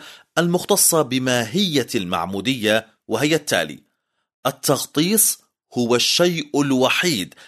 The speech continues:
الذي يلائم الحقيقة التي تصورها المعمودية. التغطيس هو الشيء الوحيد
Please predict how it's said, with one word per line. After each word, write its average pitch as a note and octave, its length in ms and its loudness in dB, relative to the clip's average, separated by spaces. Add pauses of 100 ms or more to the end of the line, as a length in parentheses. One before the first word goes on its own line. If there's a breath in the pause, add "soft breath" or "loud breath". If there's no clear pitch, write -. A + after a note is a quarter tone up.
(180 loud breath)
الذي A2+ 400 -2
يلائم C3 560 0
الحقيقة D3+ 800 0 (300 loud breath)
التي C3+ 420 -2
تصورها C#3 760 2
المعمودية. A2 880 -2 (1400)
التغطيس B2+ 920 -2 (600)
هو B2 160 0
الشيء F#3 640 0
الوحيد E3+ 680 0